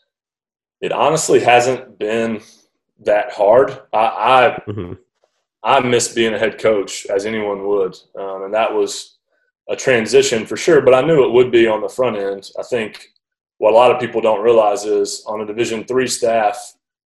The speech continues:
Speaker 1: you know, not only are you the head coach, but you're the assistant coach,
Speaker 2: Assistant
Speaker 1: director
Speaker 2: coach
Speaker 1: of
Speaker 2: and
Speaker 1: oper-, operations and video coordinator and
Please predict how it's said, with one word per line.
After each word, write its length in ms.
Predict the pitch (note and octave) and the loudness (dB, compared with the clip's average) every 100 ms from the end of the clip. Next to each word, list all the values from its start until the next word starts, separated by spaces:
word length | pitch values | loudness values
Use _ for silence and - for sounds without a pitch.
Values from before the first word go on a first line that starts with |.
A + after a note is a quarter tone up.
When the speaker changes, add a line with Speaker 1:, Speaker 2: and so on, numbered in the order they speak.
| _ _ | _ _
Speaker 1:
you 120 | G2+ | -8
know, 180 | G#2 G2+ | -6 -2
not 180 | G#2+ A2+ | 0 2
only 240 | B2 A#2 | 2 2
are 120 | G#2+ | 0
you 140 | G#2+ G#2 | 0 -2
the 100 | G#2 | -2
head 200 | A2+ A2 | -2 -2
coach, 440 | A2+ G#2+ G#2+ - | 0 0 -2 -6
but 140 | G2+ G2+ | -6 -6
you're 180 | G#2+ | -6
the 140 | G2+ G2+ | -6 -6
assistant 440 | - B2 - A2 | -6 -6 -6 -8
coach, 200 | G#2+ G#2 | -4 -4
Speaker 2:
Assistant 380 | G2+ F#2+ F#2 E2+ | -4 -6 -6 -6
Speaker 1:
director 240 | - A#2 G#2+ | -2 0 0
Speaker 2:
coach 100 | A2+ | -4
Speaker 1:
of 60 | |
Speaker 2:
and 80 | - | 0
Speaker 1:
oper-, 340 | A2 G#2+ A2+ - | 0 0 -4 -2
operations 760 | A#2 A2+ A#2 A2+ A2 A#2 A2+ | -2 0 0 0 0 -4 -6
and 100 | G2+ | -6
video 260 | A2+ B2 A2+ | -2 2 2
coordinator 640 | - B2 A#2 A2+ A#2 A#2+ | 2 0 2 0 0 0
and 160 | G#2+ | -2